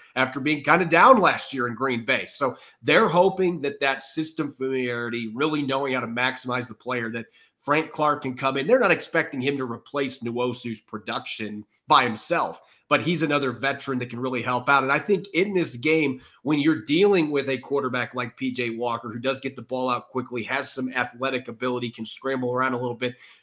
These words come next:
you want to be able to finish with your pass rush, and not having Nwosu, that creates some issues. But if you have a guy like Frank Clark, who you believe, and Pete Carroll said this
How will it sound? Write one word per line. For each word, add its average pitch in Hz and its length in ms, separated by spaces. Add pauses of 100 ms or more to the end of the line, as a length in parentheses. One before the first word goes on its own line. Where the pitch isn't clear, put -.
you 143 200
want 143 400
to 170 80
be 147 180
able 139 220
to 123 100
finish 147 420
with 139 240
your 117 140
pass 131 460
rush, 113 340
and 110 100
not 139 200
having 135 280
Nwosu, 170 680 (300)
that 143 200
creates 143 320
some 123 80
issues. 131 300
But 110 100
if 107 80
you 151 120
have 170 100
a 160 40
guy 143 280
like 139 240
Frank 135 300
Clark, 131 340
who 113 60
you 127 180
believe, 147 360
and 113 120
Pete 156 180
Carroll 156 180
said 151 220
this 143 180